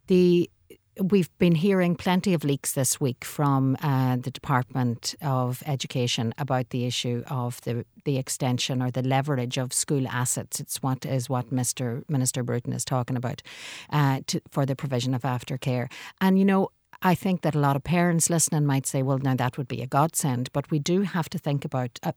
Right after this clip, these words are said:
think about it in a little bit more detail, because after school starts in the morning.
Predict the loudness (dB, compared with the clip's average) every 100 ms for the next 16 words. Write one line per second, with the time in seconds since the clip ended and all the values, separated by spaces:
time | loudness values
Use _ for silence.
0 | -4 -2 0 0 0 0 0 0 0 0
1 | -2 -2 -2 -2 -4 -4 -4 -4 -8 -16
2 | -18 -18 -18 -4 0 2 2 0 _ _
3 | _ _ _ _ _ 2 4 0 2 2
4 | 2 0 0 0 2 0 2 4 2 0